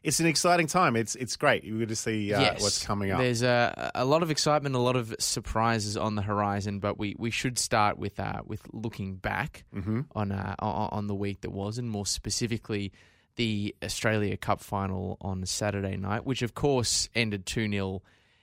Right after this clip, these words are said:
Speaker 2: in favour of Macarthur, but sadly, as a result of, uh, uh, some of the off-field incidents that, that took place, um, the, the scoreline and the result itself has really been the, the last thing that we've been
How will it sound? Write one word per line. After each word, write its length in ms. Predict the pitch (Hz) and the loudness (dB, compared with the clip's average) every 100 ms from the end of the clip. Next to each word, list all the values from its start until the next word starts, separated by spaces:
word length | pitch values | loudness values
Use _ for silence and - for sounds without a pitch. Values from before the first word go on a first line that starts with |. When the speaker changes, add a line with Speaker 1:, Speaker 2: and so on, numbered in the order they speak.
| _ - | _ -6
Speaker 2:
in 180 | 107 | -6
favour 600 | 98 - 127 131 113 104 | -6 0 4 4 4 2
of 200 | 101 - - | 0 -6 -8
Macarthur, 680 | 113 101 - 110 107 143 160 | -6 -4 2 2 4 0 0
but 260 | 123 98 - _ _ - 104 - | 0 0 -4 _ _ -18 -18 -12
sadly, 760 | - - 113 107 92 95 156 202 | -6 -2 2 0 0 -4 -4 -6
as 200 | 98 98 | -6 -4
a 40 | |
result 360 | 98 98 98 98 | -4 -2 -2 -2
of, 180 | 95 104 | -4 -4
uh, 280 | 98 98 - 95 | -4 -6 -8 -10
uh, 140 | 87 - - | -10 -12 -8
some 320 | - 104 101 | -6 -4 -6
of 120 | 101 | -6
the 200 | 95 98 - | -6 -6 0
off-field 760 | 120 - - 120 117 113 107 - - _ _ _ | 0 0 -4 0 2 2 -2 -6 -18 _ _ _
incidents 600 | 123 113 123 107 107 - | -2 0 0 -2 -4 -2
that, 180 | 113 101 - | -4 -4 -6
that 160 | 104 | -6
took 200 | - 110 | -6 -6
place, 440 | - 95 127 - 107 | -6 -2 -2 -2 -2
um, 280 | 98 95 98 | -2 -4 -2
the, 220 | 101 98 | -2 -2
the 80 | - | -2
scoreline 640 | - - 113 110 98 98 95 | -2 0 0 0 0 -2 -6
and 140 | 98 | -6
the 80 | 95 | -4
result 380 | 98 101 104 98 | -4 0 0 0
itself 420 | - 104 98 - | -4 -2 -4 -6
has 260 | 90 - 117 | -12 -12 -6
really 280 | 104 95 | -6 -4
been 240 | 95 95 92 | -6 -6 -6
the, 160 | 98 | -8
the 160 | 98 107 | -6 -4
last 320 | 98 98 - | -2 -2 -2
thing 100 | 98 | -6
that 80 | - | -8
we've 160 | 98 - | -8 -8
been 280 | 95 98 | -10 -10